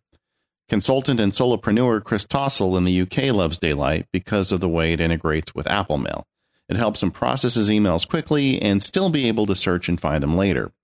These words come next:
Daylight also helps him to keep track of calls and follow-ups with clients. In Chris's words,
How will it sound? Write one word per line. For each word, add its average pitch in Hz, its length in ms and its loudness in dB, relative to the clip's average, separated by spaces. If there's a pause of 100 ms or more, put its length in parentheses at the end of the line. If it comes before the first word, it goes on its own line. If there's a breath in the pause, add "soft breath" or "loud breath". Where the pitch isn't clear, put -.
(540)
Daylight 110 300 2
also 120 400 2
helps 82 300 0
him 82 160 0
to 80 60 -2
keep 92 220 -2
track 87 280 -2
of 78 140 -8
calls 92 320 0
and 85 140 -2
follow-ups 104 460 0
with 95 120 -2
clients. 113 580 -2 (360)
In 101 100 0
Chris's 151 360 0
words, 135 460 0